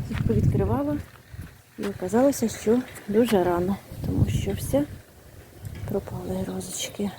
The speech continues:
В цьому році будуть ось вони в мене так аж до червня місяця.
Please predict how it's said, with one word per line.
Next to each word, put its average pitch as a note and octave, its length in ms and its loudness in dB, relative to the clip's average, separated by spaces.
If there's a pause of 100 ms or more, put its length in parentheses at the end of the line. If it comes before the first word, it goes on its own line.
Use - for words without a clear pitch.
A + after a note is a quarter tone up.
(100)
В - 60 -14
цьому C4 340 8
році D4+ 420 2 (1080)
будуть A#3 360 0
ось B3 180 0
вони B3 180 8
в - 20 6
мене A#3+ 220 6
так A#3 260 -4
аж G#3+ 100 -4
до F#3+ 120 -2
червня A#3+ 380 4
місяця. F#3 520 -2